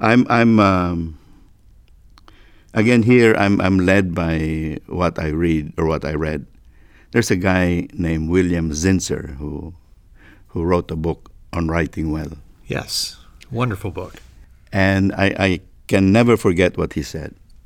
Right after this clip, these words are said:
Speaker 1: When you communicate, he said, you have to be single-minded, you have to be clear, you have to be concise,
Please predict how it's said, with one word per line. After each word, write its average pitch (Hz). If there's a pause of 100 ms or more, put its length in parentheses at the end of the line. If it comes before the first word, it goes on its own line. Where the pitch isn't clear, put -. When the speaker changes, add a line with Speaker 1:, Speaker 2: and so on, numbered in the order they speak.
(220)
Speaker 1:
When 92
you 113
communicate, 87
he 76
said, 78 (340)
you 92
have 85
to 85
be 80
single-minded, 104 (1800)
you 82
have 80
to 78
be 73
clear, 110 (1400)
you -
have 80
to 82
be 78
concise, 87